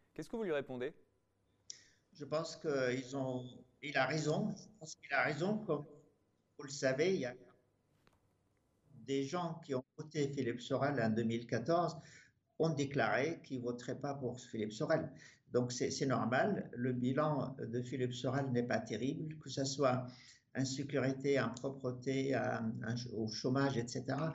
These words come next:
Speaker 2: Savez-vous que ses premières propositions en deux mille quatorze étaient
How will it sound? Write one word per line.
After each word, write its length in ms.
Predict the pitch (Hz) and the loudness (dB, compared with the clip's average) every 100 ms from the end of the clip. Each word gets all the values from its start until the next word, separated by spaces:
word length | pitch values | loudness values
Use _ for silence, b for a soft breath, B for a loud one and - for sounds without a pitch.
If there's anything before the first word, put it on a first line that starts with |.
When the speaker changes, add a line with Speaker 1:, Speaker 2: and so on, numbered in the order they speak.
| B B B | B B B
Speaker 2:
Savez-vous 540 | - 156 160 165 214 214 | 0 4 4 4 2 2
que 280 | 143 120 | 2 2
ses 300 | 123 - 131 | 0 0 0
premières 480 | - - 160 156 - | 0 -2 0 2 0
propositions 880 | - 131 131 120 123 120 175 190 185 - | -2 -4 -2 0 0 -2 -2 0 2 2
en 180 | 123 120 | 4 4
deux 180 | 120 123 | 4 2
mille 240 | 123 120 | 2 0
quatorze 460 | 123 120 151 180 120 | 0 0 2 2 2
étaient 480 | 120 123 175 185 | 0 4 6 6